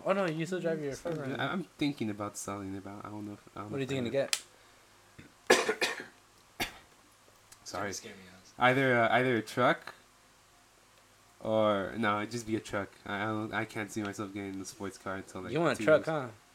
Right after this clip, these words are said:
Speaker 2: It's not that I want it. Well, I do want it, but I, I, I'd use it for
Speaker 1: Yeah.
Speaker 2: work.
Speaker 1: I want another car.
Speaker 2: But I think, I think, what?
Speaker 1: No, I started liking a lot. M fours.
Speaker 2: M fours is sick.
Speaker 3: You've been liking them, dude.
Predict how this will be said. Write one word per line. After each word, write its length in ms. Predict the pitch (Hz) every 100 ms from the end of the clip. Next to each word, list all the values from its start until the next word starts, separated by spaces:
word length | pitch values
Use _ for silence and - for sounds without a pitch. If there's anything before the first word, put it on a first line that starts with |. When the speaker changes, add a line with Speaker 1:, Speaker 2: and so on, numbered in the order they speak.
| - - - - -
Speaker 2:
It's 100 | -
not 140 | -
that 100 | 165
I 60 | 120
want 400 | 110 107 113 147
it. 40 |
Well, 100 | 170
I 40 | 190
do 180 | 180 196
want 240 | 208 226
it, 100 | 202
but 100 | 131
I, 140 | 120 120
I, 340 | 113 117 113
I'd 100 | 117
use 160 | 113 98
it 80 | 101
for 100 | 95
Speaker 1:
Yeah. 80 | 95
Speaker 2:
work. 240 | 95 - - - _ -
Speaker 1:
I 80 | 104
want 140 | 127
another 200 | 135 117
car. 300 | - 95 95 87 - _ - - - - - - _ -
Speaker 2:
But 100 | 123
I 40 |
think, 300 | 120 151 156
I 100 | 131
think, 260 | 131 151 139 - -
what? 280 | - - - - -
Speaker 1:
No, 120 | 117
I 100 | 139
started 360 | 135 139 143 139
liking 360 | 113 113 160 123
a 100 | 92
lot. 460 | 92 113 143 135 - - - - - - - - -
M 140 | 101
fours. 420 | 101 98 104 - - _ _ _ _ - -
Speaker 2:
M 120 | 113 95
fours 200 | 101 92
is 80 |
sick. 240 | - 90 87 - _ _ 120
Speaker 3:
You've 140 | 131
been 80 | 147
liking 160 | 95 98
them, 260 | - 95
dude. 80 | 95